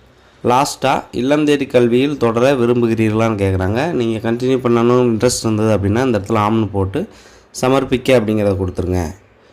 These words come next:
இதே போல் அனைத்து தன்னார்வலரும் மைய செயல்பாட்டு அறிக்கையை வந்து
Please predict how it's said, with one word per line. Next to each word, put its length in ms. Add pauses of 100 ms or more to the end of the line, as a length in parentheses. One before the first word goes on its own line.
(140)
இதே 260
போல் 200
அனைத்து 580
தன்னார்வலரும் 680
மைய 340
செயல்பாட்டு 560
அறிக்கையை 400
வந்து 360